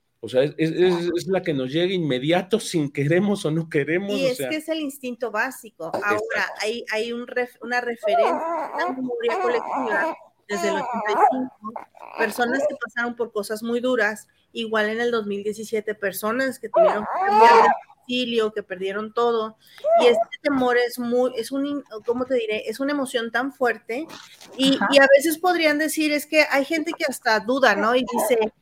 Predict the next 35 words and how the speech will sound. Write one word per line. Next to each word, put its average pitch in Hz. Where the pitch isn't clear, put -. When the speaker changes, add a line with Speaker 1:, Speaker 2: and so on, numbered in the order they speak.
Speaker 2:
"Es 247
que 339
cómo 320
si 302
yo 262
pensé, 269
yo 415
sentí", 269
se 285
van 226
a 240
mover 247
las, 233
la, 220
la, 208
Speaker 1:
Las -
Speaker 2:
eh, -
Speaker 1:
placas 110
tectónicas. 208
Speaker 2:
placas 185
Speaker 3:
Las 202
placas. -
Speaker 2:
tec-, -
ajá. 262
Este, 226
pero 240
a 233
fin 285
de 302
cuentas, 277
hay, 214
el 233
Instituto 254
de 269
HeartMath 254